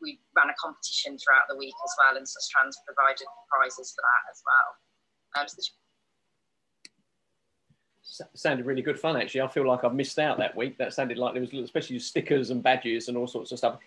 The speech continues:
Speaker 2: And this is, I guess, um, Anna's really important, isn't it? It's the, it's the inclusion, even those children that aren't able to participate because of the parents, for example, then you've still got to, you know, park a few streets away and you can still get something. It's not about having and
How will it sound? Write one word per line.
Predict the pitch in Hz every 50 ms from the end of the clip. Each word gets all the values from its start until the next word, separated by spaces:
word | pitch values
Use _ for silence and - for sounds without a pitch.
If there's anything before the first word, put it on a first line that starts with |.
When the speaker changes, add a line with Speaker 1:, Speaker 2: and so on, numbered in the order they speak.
| -
Speaker 2:
And | 151 165
this | 214 202
is, | 226 196 - - _ _ _ _ _ _ -
I | 147
guess, | - 170 160 160 - - -
um, | 151 151 147 143 143 143 139 - - -
Anna's | 147 156 156 151 147 139 -
really | 156 156 147 156
important, | 147 151 - 185 175 - 131 143
isn't | 139 143 117
it? | - -
It's | 127 -
the, | - 147 143
it's | - - 120 131 - -
the | - 156 147
inclusion, | 147 143 - - 165 165 170 156 131 135 120 131
even | 143 135 135 139 143
those | 139 139 139 135 127 123 - - _ _ _ _ _ _ _
children | - - 143 139 131 127 135 127
that | 131 127 - -
aren't | 143 147 143 143 139 - 127
able | 123 120 117 - 117 117
to | - 120
participate | - - - - 127 - - 117 - 131 120 113 - -
because | - 117 - - 123 123 -
of | 120 113 110 107 - _ _ _ _ _ -
the | 110
parents, | - - 147 139 135 117 107 113 120 123 -
for | - 113
example, | 110 - - 113 110 113 110 127 135 143 139 - _ _ _ -
then | 151 139 139 143
you've | 143 139 139
still | - - 156 139
got | 123 139
to, | 131 131 131
you | 143
know, | 131 123
park | 123 - - 143 135 127 -
a | 127
few | - 135 131 123
streets | - - 131 131 120 - -
away | 127 120 123 123 123 123
and | 123 127
you | 127
can | 123 - 123
still | 120 - - 143 131 123
get | 113 131 123 - -
something. | - 139 131 123 - 127 107
It's | 127 127 -
not | 151 -
about | - - 131 127 - -
having | - - 143 147 139 - 135 131 127
and | 123 123 123 123 120